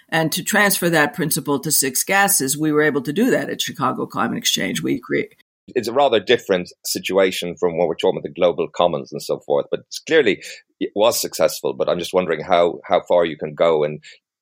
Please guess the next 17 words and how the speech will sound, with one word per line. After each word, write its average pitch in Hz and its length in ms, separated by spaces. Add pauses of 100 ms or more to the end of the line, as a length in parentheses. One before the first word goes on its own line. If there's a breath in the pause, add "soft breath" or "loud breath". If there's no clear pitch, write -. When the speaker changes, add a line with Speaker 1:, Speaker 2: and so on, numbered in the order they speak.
Speaker 2:
anal-, 90 300 (100)
anal-, 98 400
analogizing 92 760
about 80 360
this, - 440
that 80 140
success - 600
to, 73 220 (320 loud breath)
to - 140
point 80 360
to 76 220
the 69 100
potential 82 640
for 71 460
using 78 400
it 71 100
in, 71 160